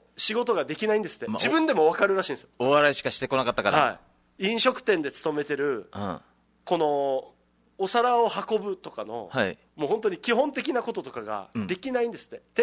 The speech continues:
Speaker 1: ーブルがまず覚えられないとか。
Speaker 2: 怖い怖い怖い。<laughs> テーブルが覚えられない。
Speaker 1: このテーブル何番さんに持ってってねっつったら、
Speaker 2: うん。
Speaker 1: 何番ってどのテーブルでしたっけとかが覚えきれないとか、
Speaker 2: うん。ほう。
Speaker 1: そういう基本的なことがもう分からなくなると。
Speaker 2: おう。
Speaker 1: で、テンパると、わーって。
Speaker 2: うん、うん、うん。
Speaker 1: だからもう、そういう普通の仕事ができないと。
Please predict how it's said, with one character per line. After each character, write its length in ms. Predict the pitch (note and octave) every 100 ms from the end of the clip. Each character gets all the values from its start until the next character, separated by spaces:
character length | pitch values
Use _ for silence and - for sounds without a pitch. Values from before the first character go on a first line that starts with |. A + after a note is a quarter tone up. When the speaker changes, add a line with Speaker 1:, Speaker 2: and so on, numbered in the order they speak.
| C4
Speaker 1:
ー 40 |
ブ 80 | C4
ル 80 | B3+
が 100 | G3+
ま 120 | D#3+
ず 80 | C3
覚 180 | B2 C3+
え 40 |
ら 60 | C#3
れ 80 |
な 100 | B2
い 40 | A#2
と 80 | A#2
か。 60 |
Speaker 2:
怖 260 | - - G2+
い 0 |
怖 0 |
い 60 |
怖 140 | - - - - -
い。 20 |
<laughs> 0 |
テ 200 | G#3 A3
ー 20 | F#3+
ブ 100 | G#3+
ル 80 |
が 100 | G3
覚 220 | D#3+ C#3+ D3+
え 20 |
ら 80 | B2+
れ 120 | A#2+
な 120 | G2+
い。 40 |
Speaker 1:
こ 100 | - A#3+
の 100 | C4
テ 100 | B3
ー 80 |
ブ 80 | G#3
ル 40 | F3
何 200 | G3+ A3+
番 140 | G3+
さ 120 | F3+
ん 20 |
に 60 | D#3
持 100 | C#3+
っ 40 |
て 120 | C#3+ F3
っ 20 |
て 160 | -
ね 100 | D3
っ 20 | D3+
つ 100 | G#2+
っ 40 |
た 0 |
ら、 40 | B2+
Speaker 2:
う 20 |
ん。 20 |
Speaker 1:
何 220 | E3+ A3+
番 160 | G#3 E3
っ 20 |
て 200 | - C#3
ど 120 | B2
の 100 | D3+
テ 120 | -
ー 60 | D#3+
ブ 60 | C3
ル 60 |
で 60 | A#2
し 80 | -
た 60 |
っ 40 | -
け 100 | A2+
と 100 | G#2+
か 60 |
が 100 | A2 G2+
覚 240 | A2 B2+
え 40 | B2
き 120 | C3
れ 100 | A#2+
な 120 | A#2+
い 80 | A2+
と 140 | -
か、 380 | - G#3+ A3 A2+ -
Speaker 2:
う 60 |
ん。 40 | A#2+
ほ 40 |
う。 40 | E2+
Speaker 1:
そ 200 | - B3
う 40 |
い 80 | A#3
う 60 | G#3
基 160 | -
本 200 | A#3 F#4
的 220 | C4+ C#4+ D#4+
な 60 |
こ 100 | F4
と 80 | G3+
が 80 | D3
も 240 | C3+ B2 - _
う 40 | F3+
分 120 | G3+
か 80 | C4+
ら 100 | C4
な 100 | D4
く 80 | -
な 60 | E3+
る 80 | C3+
と。 120 | - _
Speaker 2:
お 220 | - C3+ F2
う。 60 | - _
Speaker 1:
で、 80 | D#3
テ 160 | G3
ン 120 | D4+ D#4
パ 120 | C#4+
る 80 | C#4+
と、 160 | - -
わ 260 | E3 D3
ー 0 |
っ 40 | D#3
て。 120 | -
Speaker 2:
う 40 | A#2+
ん、 20 |
う 40 |
ん、 320 | G#2+ G2 F#2 -
う 40 |
ん。 40 | D#3
Speaker 1:
だ 80 |
か 60 | F3
ら 40 |
も 280 | C#3+ D3 C3+
う、 100 | F3+
そ 160 | - B3+
う 40 |
い 60 | A#3+
う 60 |
普 80 | G3
通 220 | A3 E4+
の 80 | E4+
仕 100 | G#4+
事 180 | C4+ F#3+
が 80 | C3
で 120 | D3+
き 100 | G3+
な 140 | G3
い 80 | F#3
と。 180 | - -